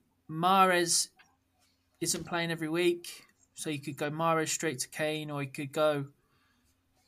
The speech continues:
Bowen to Kane and then downgrade his goalkeeper to a bit cheaper. Could go to Jose Sarr, or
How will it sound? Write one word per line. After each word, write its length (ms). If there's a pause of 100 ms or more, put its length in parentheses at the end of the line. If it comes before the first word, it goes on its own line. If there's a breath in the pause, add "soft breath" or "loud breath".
Bowen 520 (1040)
to 100
Kane 580 (220)
and 160
then 320
downgrade 640
his 140
goalkeeper 720 (540)
to 100
a 80
bit 240
cheaper. 480 (380)
Could 180
go 160
to 260
Jose 280
Sarr, 540 (960 soft breath)
or 640